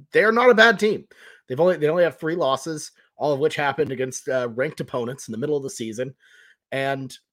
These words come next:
you know, they've been on a tear. They've, they've kinda had things going around the, the right way under, I believe, Mike Norvell. So, um, Florida State is, and we'll go way deeper into Florida State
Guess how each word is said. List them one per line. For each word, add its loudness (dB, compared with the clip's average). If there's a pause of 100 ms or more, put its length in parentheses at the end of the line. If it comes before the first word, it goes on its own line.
you -8
know, -2
they've -2
been -2
on -2
a 0
tear. -2
They've, 0
they've -2 (280)
kinda 0
had 0
things 0
going 2
around 0
the, -8
the -12
right 0
way 0
under, -4
I -14
believe, -6
Mike -2
Norvell. -4 (380)
So, 0 (100)
um, -4 (560)
Florida 4
State 6
is, 2
and 4
we'll 12
go 8
way 2
deeper -10
into -12
Florida -12
State -6